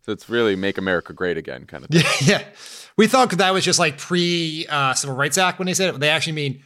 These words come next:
Speaker 2: pre-television.
Speaker 1: Worst presidential campaign launch of all time? I, I was trying to figure this out and, and, like, going back, at least in my, uh, poor memory, about what could have been,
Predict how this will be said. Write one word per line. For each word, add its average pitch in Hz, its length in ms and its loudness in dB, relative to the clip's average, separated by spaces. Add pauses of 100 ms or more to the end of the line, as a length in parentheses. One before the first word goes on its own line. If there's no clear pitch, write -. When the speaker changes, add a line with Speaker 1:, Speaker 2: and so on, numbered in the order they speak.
(120)
Speaker 2:
pre-television. 139 1080 -4 (1300)
Speaker 1:
Worst 151 540 6
presidential 226 600 2
campaign 202 520 0
launch 214 280 -2
of 175 80 0
all 175 140 6
time? 185 420 0 (500)
I, 143 160 4
I 160 120 6
was 180 160 0
trying 208 320 -2
to 185 80 0
figure 165 280 0
this 139 200 0
out 123 380 6 (720)
and, 123 180 0
and, 123 180 0
like, 117 180 0
going 127 360 4
back, 120 580 2 (180)
at 110 160 0
least 117 220 -2
in 101 100 -4
my, 104 560 2
uh, 92 140 0
poor 98 340 0
memory, 87 560 -4 (380)
about 101 520 2
what 107 280 0
could 113 160 -4
have 92 100 -4
been, 98 280 -4